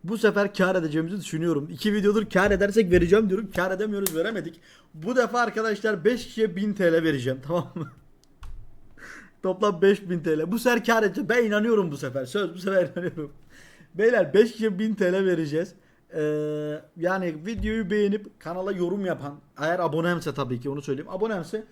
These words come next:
beş kişiye biner T L ödül vereceğim. Allah'ın izniyle WhatsApp duyuru kanalımıza açıklamayı planlıyorum. Düşüncelerim bu yönde. Geçiyorum şimdi arkadaşlar, ee, videomuza. Videoya geçtim arkadaşlar şimdi. Detayları anlatayım sizlere.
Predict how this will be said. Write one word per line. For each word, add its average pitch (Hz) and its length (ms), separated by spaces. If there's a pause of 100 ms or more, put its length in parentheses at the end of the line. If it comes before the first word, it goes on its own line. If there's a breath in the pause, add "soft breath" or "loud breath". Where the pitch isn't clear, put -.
(340 soft breath)
beş 240 220
kişiye 202 260
biner 214 300
T 180 140
L - 20
ödül 196 340
vereceğim. 214 360
Allah'ın 196 320
izniyle 208 160
WhatsApp 208 440
duyuru 202 160
kanalımıza 190 380
açıklamayı 208 520
planlıyorum. 220 720 (220)
Düşüncelerim 233 580
bu 247 60
yönde. 151 320 (460 soft breath)
Geçiyorum 247 420
şimdi 202 200
arkadaşlar, 190 460 (560 soft breath)
ee, 175 60 (400)
videomuza. 190 580 (160)
Videoya 208 340
geçtim 202 360
arkadaşlar 151 480
şimdi. 143 480
Detayları 151 400
anlatayım 147 360
sizlere. 127 340